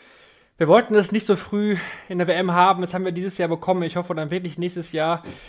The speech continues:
dass, äh, uns dieses Duell dann zumindest mal im früheren Verlauf erspart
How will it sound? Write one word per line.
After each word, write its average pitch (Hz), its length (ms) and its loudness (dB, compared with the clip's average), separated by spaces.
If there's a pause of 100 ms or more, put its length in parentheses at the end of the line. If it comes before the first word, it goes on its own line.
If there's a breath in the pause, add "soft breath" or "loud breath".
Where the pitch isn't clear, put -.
(160 loud breath)
dass, 160 240 -6
äh, 156 280 -2
uns 165 220 -6
dieses 160 360 -12
Duell 160 340 -4
dann 160 460 -8
zumindest 226 340 -2
mal 190 100 2
im 170 260 -4
früheren 180 360 -4
Verlauf 170 400 -2
erspart 156 800 -6